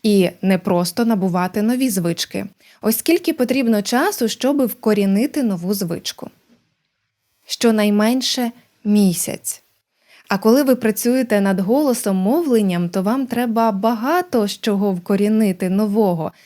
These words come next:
Це такий комплекс нових завдань, а отже, завдання ускладнюється. Але не поспішайте засмучуватися, вимикати це відео і думати, що «Ой, ні, якось це все складно, я цим займатися не буду».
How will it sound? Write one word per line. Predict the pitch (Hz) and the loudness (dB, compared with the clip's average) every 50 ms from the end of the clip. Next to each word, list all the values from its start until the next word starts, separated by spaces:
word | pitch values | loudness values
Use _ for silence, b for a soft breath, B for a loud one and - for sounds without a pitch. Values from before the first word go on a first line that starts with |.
| b b b | b b b
Це | - - 208 202 | -6 0 0 0
такий | 196 - 208 202 - 233 220 214 202 - | 0 0 -4 0 2 2 2 2 2 -4
комплекс | - - 247 233 233 233 247 247 247 240 - - | -2 2 2 4 4 2 2 0 -2 -2 -2 -2
нових | 226 208 196 180 196 196 196 208 | -2 -2 0 2 2 2 2 2
завдань, | 196 226 240 233 220 294 294 277 208 185 175 - | 0 0 0 2 2 2 2 2 2 -2 -2 -2
а | - 190 180 | -2 -2 0
отже, | 180 175 185 190 190 247 285 | 0 2 0 0 0 0 -2
завдання | 277 262 220 196 175 175 175 185 196 214 233 | -2 -2 -2 0 0 0 0 0 2 0 0
ускладнюється. | - - 285 - - - 294 294 294 254 202 170 175 156 151 147 - - - - - - - _ _ b b b b b b b b b | 0 0 -2 -4 -2 0 2 2 4 2 2 0 -2 -4 -4 -6 -6 -8 -8 -8 -8 -10 -12 _ _ b b b b b b b b b
Але | - 214 208 208 196 185 175 170 | 0 2 2 4 4 2 2 2
не | 185 202 | 0 0
поспішайте | 202 214 240 240 - 254 240 - 285 302 302 277 240 | 0 0 -2 -2 -2 -4 -2 0 0 0 2 2 0
засмучуватися, | 208 208 220 220 - 214 208 226 285 311 - 269 247 214 202 196 196 190 190 - 196 180 | 0 0 -2 -2 -2 -2 0 2 2 0 0 -2 0 0 0 0 -2 -2 -4 -2 -4 -2
вимикати | 175 185 196 196 196 190 196 233 233 233 233 226 | -2 0 0 0 0 0 0 0 0 2 2 0
це | 208 - 196 185 | -2 -2 -4 -2
відео | 180 226 277 277 262 247 220 202 190 196 | 0 0 0 2 2 0 0 2 0 0
і | 190 - 202 190 | 0 0 -2 -2
думати, | 180 190 196 214 202 185 180 - 180 | 0 0 0 0 0 -2 -2 -4 -6
що | 180 - - 185 170 - | -6 -6 -6 -6 -6 -4
«Ой, | - 202 220 185 | -2 -2 -2 0
ні, | 175 170 170 165 170 | 0 -2 -2 -2 -2
якось | 180 240 285 - 247 233 240 | 0 -2 -2 -2 -4 -4 -4
це | - 202 | -4 -6
все | 175 - - 175 | -6 -4 -6 -8
складно, | - - 233 262 320 320 262 226 | -6 -2 0 0 0 0 0 0
я | 202 185 214 240 | 0 0 0 -2
цим | 247 - 220 196 | -2 -2 -4 -2
займатися | 170 170 170 170 175 175 202 208 208 196 - 196 | -2 -2 -2 -2 0 -2 -2 -2 -6 -8 -6 -6
не | 185 185 190 180 | -4 -4 -4 -4
буду». | 170 175 170 170 160 - | -4 -4 -4 -4 -4 -6